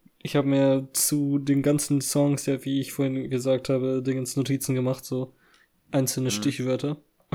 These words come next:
Speaker 1: Und ich, bei dem Tra-, bei dem Track hab ich einfach nur die Notiz,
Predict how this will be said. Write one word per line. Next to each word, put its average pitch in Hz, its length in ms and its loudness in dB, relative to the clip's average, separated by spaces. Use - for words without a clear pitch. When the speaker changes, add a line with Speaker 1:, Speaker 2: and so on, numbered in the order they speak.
Speaker 1:
Und 143 160 4
ich, 135 220 0
bei 135 200 0
dem 135 180 0
Tra-, - 200 -4
bei 131 180 4
dem 147 220 4
Track 143 380 -2
hab 120 120 0
ich 113 120 0
einfach 143 260 0
nur 139 140 0
die 131 120 -2
Notiz, 127 520 -4